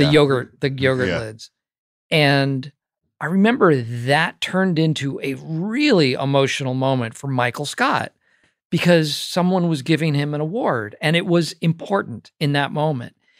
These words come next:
Speaker 2: And I was talking to Greg about this, and I don't think any of us realized until we started doing it that that scene was going to have that sort of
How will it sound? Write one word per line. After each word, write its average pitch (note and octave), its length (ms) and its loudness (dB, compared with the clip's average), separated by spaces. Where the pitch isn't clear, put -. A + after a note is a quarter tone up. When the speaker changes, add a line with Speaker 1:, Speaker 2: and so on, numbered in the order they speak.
Speaker 2:
And F3+ 120 -4
I - 20 0
was E3 120 -2
talking G4 200 -4
to C4 80 2
Greg D3+ 640 0
about A2 340 -6
this, - 320 -12
and E3+ 100 2
I F3+ 60 4
don't A#3 160 2
think C4 300 -2
any F3 240 4
of F3 100 6
us C#3+ 220 2
realized C3+ 680 0
until D#3 400 -2
we D3 140 0
started B2+ 580 -6
doing D#3 340 0
it - 240 -10
that C3+ 300 2
that D3 340 0
scene D3+ 360 0
was C3+ 140 -4
going C3+ 280 -4
to B2+ 60 0
have B2+ 300 0
that B2+ 160 -4
sort C3+ 240 -2
of A#2 320 -8